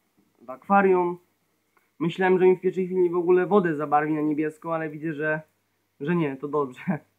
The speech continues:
To dobrze, bo niebieskich neonów w niebieskiej wodzie ciężko byłoby zobaczyć. Ale widzę, że woda na krystaliczności nie ucierpiała po tym specyfiku, więc jest dobrze.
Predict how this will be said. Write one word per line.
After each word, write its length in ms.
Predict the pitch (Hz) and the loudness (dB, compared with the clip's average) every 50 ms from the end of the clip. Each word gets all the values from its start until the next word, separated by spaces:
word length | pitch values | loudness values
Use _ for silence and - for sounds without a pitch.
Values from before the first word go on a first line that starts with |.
| _ _ _ _ _ _ _ _ - | _ _ _ _ _ _ _ _ -8
To 80 | 147 | -4
dobrze, 300 | 160 185 190 185 180 190 | -2 0 0 0 -2 -4
bo 160 | 170 180 180 | -2 -2 0
niebieskich 520 | 175 175 180 170 185 190 180 - 180 170 165 | 2 4 4 6 4 4 2 -2 -10 -8 -6
neonów 560 | 170 160 165 170 175 180 180 175 170 - _ _ _ _ _ _ _ _ _ _ _ _ _ _ - | -4 -2 0 0 2 4 2 2 0 -4 _ _ _ _ _ _ _ _ _ _ _ _ _ _ -2
w 40 | 156 | 2
niebieskiej 360 | 160 170 170 165 - 165 151 | 2 2 2 0 -4 -6 -4
wodzie 220 | 156 165 156 156 | -2 -2 -4 -4
ciężko 300 | 151 - 165 151 - - | -6 -8 -8 -8 -8 -8
byłoby 300 | 151 147 156 156 147 143 | -4 0 2 2 2 2
zobaczyć. 540 | 143 156 143 139 139 139 - 147 143 _ _ _ _ _ _ _ _ _ _ _ | 0 -2 -2 -2 -4 -6 -6 -10 -10 _ _ _ _ _ _ _ _ _ _ _
Ale 280 | - 156 156 151 147 147 - _ _ _ _ _ _ _ _ - | -8 -6 -4 -4 -4 -6 -8 _ _ _ _ _ _ _ _ -4
widzę, 220 | 151 160 170 175 165 | 0 2 4 4 4
że 100 | 156 160 | 2 0
woda 380 | 151 170 165 165 165 160 160 - _ _ _ _ _ _ _ _ _ - | 0 2 2 4 4 2 2 -2 _ _ _ _ _ _ _ _ _ -8
na 180 | 139 156 156 156 | -4 -4 -4 -2
krystaliczności 760 | - 180 180 - 175 160 160 160 - 175 170 165 - - 156 | -2 -4 -4 -2 0 -2 -2 -2 -2 -6 -6 -6 -4 0 0
nie 120 | 160 156 | 2 2
ucierpiała 500 | 151 151 147 165 147 - - 165 160 151 | 0 -2 -4 -6 -8 -6 -2 2 2 2
po 120 | 147 147 143 | 2 0 -4
tym 140 | 147 151 151 | -6 -6 -8
specyfiku, 640 | _ - 151 147 - 156 143 147 139 - - 139 | _ -10 -10 -10 -12 -16 -14 -14 -14 -14 -14 -14
więc 380 | 123 127 117 110 127 _ _ _ _ _ _ _ _ _ _ - | -12 -12 -14 -14 -18 _ _ _ _ _ _ _ _ _ _ -2
jest 180 | 151 165 156 143 | -2 0 0 2
dobrze. 360 | 165 - - - - 104 | 0 0 -2 -4 -10 -18